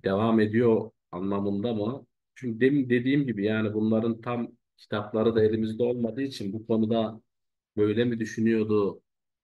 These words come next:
nasıl düşünüyordu bilmiyorum. Bu da garip bir şey oldu. Yani en-nubuvvet cezaun ala amel, amelin karşılığıdır.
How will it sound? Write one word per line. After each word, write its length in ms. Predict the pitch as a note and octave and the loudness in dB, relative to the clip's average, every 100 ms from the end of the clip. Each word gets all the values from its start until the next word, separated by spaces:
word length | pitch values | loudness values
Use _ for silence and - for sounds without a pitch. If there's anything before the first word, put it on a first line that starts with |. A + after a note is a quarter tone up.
| _ - | _ -10
nasıl 300 | A#2 - G#2+ | -10 -6 -4
düşünüyordu 420 | G2+ B2 C3 B2 | -6 -4 -6 -4
bilmiyorum. 260 | A#2 C3+ F3 | -2 0 0
Bu 80 | D3 | 0
da 60 | |
garip 400 | A2+ G2+ G2 G2 | 2 2 2 -2
bir 40 | - | -10
şey 260 | - F2+ | -4 -4
oldu. 260 | F2 D#2+ F2 | -4 -4 -4
Yani 280 | F#2 F2 F2+ | -4 -4 -4
en-nubuvvet 760 | F#2+ G#2 A2 B2+ B2+ C3+ D3 | -2 2 4 4 2 0 0
cezaun 480 | A2+ G#2+ B2+ A2+ A2 | 0 2 0 -2 -2
ala 280 | G2 G2 F#2 | -2 -4 -4
amel, 360 | A2+ C3 C3 | -2 -2 -4
amelin 400 | - G#2 G#2 A2 | -6 -4 0 0
karşılığıdır. 1000 | G#2+ A2 G2+ - G#2+ G#2+ G2+ B2+ - - | -2 -6 -6 -6 -2 0 0 -4 -6 -20